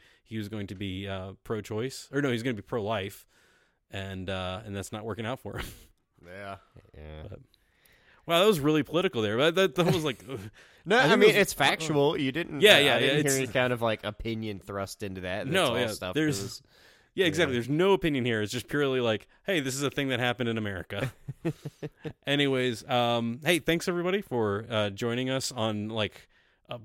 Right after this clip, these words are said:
Speaker 1: couple recommendations on T V shows and a little bit of, uh, Northern Virginia politics up here.
Speaker 2: <laughs> Yeah, uh,
Speaker 1: So.
Speaker 2: shameless plug here. As always, hit us up on Instagram, um, Beer and Bible Show, uh, Facebook. Um, you can try that. Instagram,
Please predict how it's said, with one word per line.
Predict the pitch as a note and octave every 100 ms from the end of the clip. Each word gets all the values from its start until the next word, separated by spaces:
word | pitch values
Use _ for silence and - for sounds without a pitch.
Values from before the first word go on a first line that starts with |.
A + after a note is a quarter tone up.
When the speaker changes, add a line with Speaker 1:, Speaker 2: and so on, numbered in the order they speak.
| -
Speaker 1:
couple | B2+ C3+
recommendations | C3 C#3+ B2+ A#2 B2+ C#3+ A#2+
on | G#2+
T | F#2+ A#2
V | B2
shows | B2 C#3+ C#3 D3 B2
and | G2+
a | G2+
little | A2+ A#2+
bit | B2 A#2
of, | G#2 A2
uh, | G#2+ G#2+ G#2+
Northern | A2+ B2 B2 A#2+
Virginia | A2 A#2+ A2+
politics | A#2 A2+ A2 C3 - G#2+ - _ -
up | A#2
here. | C#3+ D3 - - -
Speaker 2:
<laughs> | - - A2 - C3 D3+ D#3 C3+ -
Yeah, | B2 D3
uh, | C3+ B2+ A#2
Speaker 1:
So. | -
Speaker 2:
shameless | C3+ C3 C3+ B2
plug | - C3 C3
here. | - B2 B2 -
As | G2 A2
always, | A#2 A#2 B2 A#2
hit | C3
us | A#2 -
up | A2+ A#2+
on | G#2
Instagram, | G#2 A2 - A#2 A#2 A#2 A#2 -
um, | F#2+ F2+ F2
Beer | E2+ G2
and | F#2+
Bible | G2 G2
Show, | - A2+ G#2+ A2 A2 _ _ _ _ _ -
uh, | F2 E2+ E2
Facebook. | E2+ A2+ A2+ - B2+ B2+ - - - _ _ _ _ _
Um, | F2 F2+ E2+
you | G2
can | G2
try | - G#2+
that. | G2+ G2+ F#2+
Instagram, | G#2+ - G2